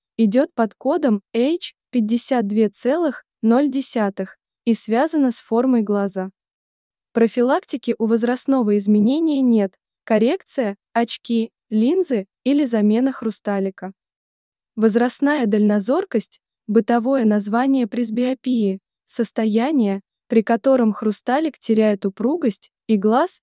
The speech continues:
перестаёт наводить фокус на близкое расстояние. Название сбивает с толку. Врождённая дальнозоркость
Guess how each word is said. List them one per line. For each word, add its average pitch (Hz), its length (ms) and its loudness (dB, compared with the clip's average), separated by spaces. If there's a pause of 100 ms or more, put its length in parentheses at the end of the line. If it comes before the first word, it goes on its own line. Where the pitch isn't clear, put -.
(160)
перестаёт 226 640 0
наводить 214 460 0
фокус - 560 -4 (180)
на 214 160 4
близкое 233 520 0
расстояние. 190 840 -4 (840)
Название 240 640 2
сбивает 220 500 0
с - 80 -16
толку. 202 480 -2 (300)
Врождённая 220 640 2
дальнозоркость 202 880 -2